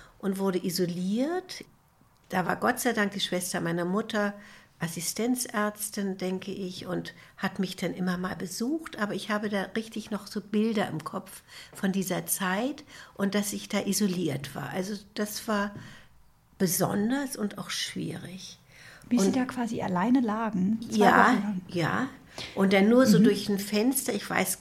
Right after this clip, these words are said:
Speaker 1: ich glaube nicht mal, dass meine Eltern mich dann besucht haben,
Speaker 2: Oh Gott.
Speaker 1: sondern ich hatte nur meine Tante und das war natürlich sehr schön, dass ich die hatte.
Speaker 2: Ja.
Speaker 1: Aber es waren auch, glaube ich, andere Kinder noch in dem Zimmer.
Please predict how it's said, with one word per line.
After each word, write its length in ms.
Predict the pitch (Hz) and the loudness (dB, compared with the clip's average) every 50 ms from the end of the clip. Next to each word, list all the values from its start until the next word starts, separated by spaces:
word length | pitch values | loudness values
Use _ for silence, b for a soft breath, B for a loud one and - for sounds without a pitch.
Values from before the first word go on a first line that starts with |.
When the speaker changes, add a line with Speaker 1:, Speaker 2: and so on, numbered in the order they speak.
| - - | -8 -14
Speaker 1:
ich 140 | 175 - | -10 -4
glaube 260 | - 175 180 190 185 185 | 0 2 2 4 4 4
nicht 280 | 196 233 254 240 - | 4 2 2 0 0
mal, 80 | 233 214 | 0 0
dass 180 | 208 208 - | 0 0 -2
meine 240 | 202 185 180 180 - | -2 -2 0 -2 -2
Eltern 280 | 196 185 - 196 190 185 | -4 -4 -2 -2 -2 -2
mich 120 | 185 185 | -4 -4
dann 200 | - 180 170 170 | -6 -6 -6 -6
besucht 500 | 170 - - 226 277 311 - - - - | -6 -6 -6 -6 -6 -6 -8 -14 -12 -10
haben, 340 | - 254 - 190 214 262 208 - - | -8 -6 -6 -4 -2 -4 -4 -4 -6
Speaker 2:
Oh 40 | |
Gott. 220 | 220 226 226 - - | -12 -12 -12 -6 0
Speaker 1:
sondern 280 | - 202 190 180 147 | 2 2 2 2 2
ich 200 | - 190 185 - | 0 -2 -2 0
hatte 220 | 214 196 196 - 190 | 0 -2 0 0 -2
nur 260 | 190 190 190 208 233 | 0 0 2 2 2
meine 320 | 233 220 196 185 180 165 | 2 2 2 0 -2 -4
Tante 480 | 165 - 214 226 285 302 294 320 - - | -4 -2 -2 0 0 -2 -2 -4 -2 -2
und 120 | 220 214 208 | -2 -2 -2
das 180 | 214 208 - | -4 -4 -4
war 120 | - 202 190 | -4 -4 -2
natürlich 420 | 196 196 190 - - 185 180 180 | -4 -4 -6 -6 -6 -6 -6 -6
sehr 140 | - 160 160 | -6 -4 -4
schön, 280 | - - - 220 262 269 | -4 -2 -2 -2 -2 -2
dass 160 | 240 - - | -4 -6 -8
ich 140 | 180 - - | -12 -12 -8
die 160 | - 247 233 | -6 -6 -6
hatte. 300 | 240 240 240 254 254 247 - | -6 -6 -6 -8 -6 0 2
Speaker 2:
Ja. 320 | 240 226 220 214 208 226 220 | 4 6 6 6 4 2 4
Speaker 1:
Aber 180 | 208 208 - | 2 2 4
es 180 | - 247 - - | 2 0 0 0
waren 240 | 254 247 247 240 - | 0 -2 -2 -2 -4
auch, 200 | 220 - - - | -6 -6 -4 -2
glaube 220 | 233 214 220 220 | 0 0 0 0
ich, 180 | 214 - - - | -4 -8 -6 -2
andere 400 | 220 240 277 320 320 285 - - | 0 0 2 2 0 0 -2 -4
Kinder 360 | - - - 202 190 202 196 | -6 -6 -6 -4 -4 -4 -4
noch 180 | 190 185 185 185 | -6 -6 -6 -6
in 100 | 190 196 | -6 -6
dem 160 | 220 185 - | -6 -6 -4
Zimmer. 380 | - - 208 202 202 226 226 | -4 -4 -2 -2 -2 -2 -4